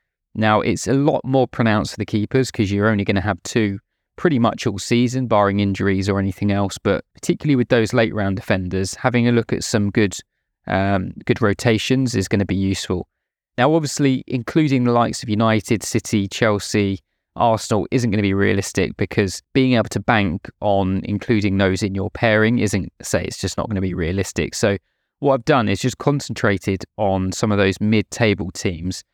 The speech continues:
So these are players, these are defenders in particular, who are always gonna be in and out of the waivers and so shouldn't be too sought after on, on draft day. And I've highlighted two, four, I've highlighted six,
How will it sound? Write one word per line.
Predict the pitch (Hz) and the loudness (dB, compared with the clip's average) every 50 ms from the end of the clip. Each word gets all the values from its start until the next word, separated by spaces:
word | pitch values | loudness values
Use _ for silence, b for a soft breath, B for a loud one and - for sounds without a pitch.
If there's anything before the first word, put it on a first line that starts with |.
| _ _ _ _ _ | _ _ _ _ _
So | - - 107 | -6 -2 0
these | 113 131 135 117 117 | 2 2 2 2 0
are | 110 | 0
players, | - 123 120 113 107 101 98 - - | 2 2 4 4 4 2 0 -2 -4
these | - 127 120 107 | -2 0 0 2
are | 101 | 0
defenders | 90 - - - 127 110 104 101 95 92 | 0 -2 0 0 0 2 2 2 0 0
in | 101 90 | 0 -2
particular, | 90 - - 127 117 - - 104 98 92 | -4 -4 -4 -4 -4 -2 -4 -4 -2 -2
who | 90 104 104 | 0 0 0
are | 104 | 0
always | - - 131 117 117 107 101 - | 0 0 2 2 4 2 2 2
gonna | - 107 98 101 | 0 -2 -2 0
be | - 98 95 - - - | 0 0 -2 -2 -4 -4
in | 101 | -2
and | 101 95 98 | 0 0 2
out | 98 95 | 0 0
of | - - | 0 -2
the | 98 | 0
waivers | 95 107 101 98 95 101 - 87 - - | 2 2 2 2 2 2 0 -2 -2 -4
and | 95 - | -4 -2
so | - 104 | -2 -2
shouldn't | 98 - - - 120 120 - - | -2 0 0 0 0 0 -2 -2
be | - 107 101 95 - _ _ _ _ _ _ _ _ _ - | 0 0 0 -2 -4 _ _ _ _ _ _ _ _ _ -10
too | - - 202 190 151 | -2 0 2 2 2
sought | - - - 143 127 107 - 98 98 | 0 2 2 2 2 2 0 -2 -4
after | 95 - - - 101 98 98 | -6 -4 -2 0 0 2 2
on, | 98 95 95 98 95 - _ _ _ - | 0 0 -2 -2 -4 -6 _ _ _ -6
on | - 101 98 95 92 | -4 -2 0 0 0
draft | 92 - 117 110 107 92 - - - | 2 2 2 4 2 2 -2 -4 -6
day. | - - 85 95 - - _ _ _ _ _ _ _ | -6 -4 -4 -6 -10 -12 _ _ _ _ _ _ _
And | - - | -2 0
I've | 117 107 - | 0 0 2
highlighted | 135 127 120 120 123 120 120 117 - - 131 120 120 117 117 117 - - - _ | 2 2 4 4 4 4 2 2 0 0 0 2 2 0 0 -2 -8 -14 -14 _
two, | - - - 170 165 156 151 143 - | -6 -2 0 2 2 2 0 0 -4
four, | - - 139 123 113 82 | -2 0 0 2 2 0
I've | 92 - | 0 -2
highlighted | - 135 120 151 147 139 123 - 139 113 | -2 0 0 2 2 2 2 0 -2 -2
six, | - - - - - - - - - - | 0 0 0 0 0 -2 -6 -8 -10 -10